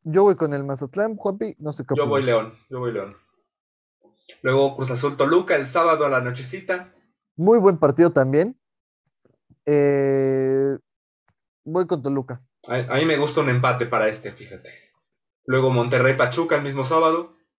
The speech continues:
Speaker 1: Monterrey ya necesita despertar.
Speaker 2: Excelente.
Speaker 1: Aguirre ya empieza a sentir otra vez la soga al cuello.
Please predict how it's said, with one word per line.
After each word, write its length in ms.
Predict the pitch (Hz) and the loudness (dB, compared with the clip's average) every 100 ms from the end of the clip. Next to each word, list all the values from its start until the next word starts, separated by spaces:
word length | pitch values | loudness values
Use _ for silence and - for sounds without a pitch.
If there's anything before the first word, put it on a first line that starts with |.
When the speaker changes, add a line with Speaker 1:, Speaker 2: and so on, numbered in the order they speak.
| - | -8
Speaker 1:
Monterrey 600 | 151 156 156 185 214 - _ _ | -2 2 4 4 4 0 _ _
ya 200 | - 170 | -4 -2
necesita 360 | 202 190 190 202 | 0 -4 -2 0
despertar. 400 | 160 156 135 185 | 2 -2 0 2
Speaker 2:
Excelente. 280 | 180 156 180 | 2 2 2
Speaker 1:
Aguirre 220 | 175 151 | 0 -2
ya 60 | 165 | -4
empieza 300 | 160 170 160 | -4 -6 -6
a 40 | |
sentir 300 | 131 127 160 | -12 -6 -4
otra 220 | 160 151 | -2 0
vez 100 | 147 | -2
la 120 | 151 | -2
soga 240 | 139 143 131 | -6 -6 -8
al 80 | 127 | -8
cuello. 280 | 120 110 | -10 -10